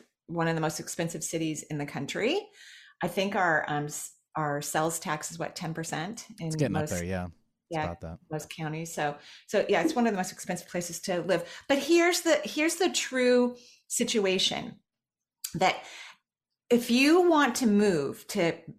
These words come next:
Speaker 1: have a better life, you're gonna first have to have a better life before you move, because moving isn't going to necessarily create what you want. You have to change some-, something within the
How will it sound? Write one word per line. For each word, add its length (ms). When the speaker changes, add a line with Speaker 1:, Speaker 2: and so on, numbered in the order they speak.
Speaker 1:
have 240
a 60
better 460
life, 420
you're 60
gonna 160
first 340
have 140
to 80
have 100
a 80
better 340
life 320
before 280
you 120
move, 520
because 300
moving 480
isn't 400
going 240
to 100
necessarily 680
create 400
what 120
you 160
want. 600
You 60
have 120
to 80
change 680
some-, 220
something 360
within 320
the 80